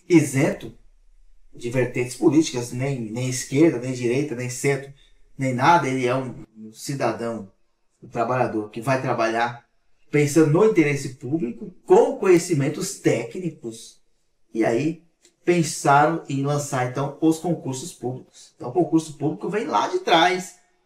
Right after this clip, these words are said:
lá da década de quarenta, e por volta de mil novecentos e quarenta e seis, que foi decretado aí o Dia do Funcionário Público, aí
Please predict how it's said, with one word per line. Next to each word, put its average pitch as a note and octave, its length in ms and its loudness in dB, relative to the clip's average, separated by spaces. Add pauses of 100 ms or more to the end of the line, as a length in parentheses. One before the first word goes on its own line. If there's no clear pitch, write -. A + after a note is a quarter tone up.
(140)
lá D3 300 2
da E3+ 60 6
década D#3 280 2
de C#3+ 80 -6
quarenta, D3+ 720 0 (540)
e C3 600 -2 (720)
por D#3 120 8
volta D#3 240 6
de D3+ 140 2
mil D#3+ 140 2
novecentos D#3+ 240 0
e - 40 -10
quarenta C#3 260 2
e E3+ 40 6
seis, F3 380 4
que E3 120 2
foi C#3+ 480 -2 (640)
decretado B2 680 -2
aí A#2 160 0
o C3+ 100 -2
Dia D3 260 6
do B2+ 120 0
Funcionário B2 460 -4
Público, C#3 420 2
aí A#2 320 -2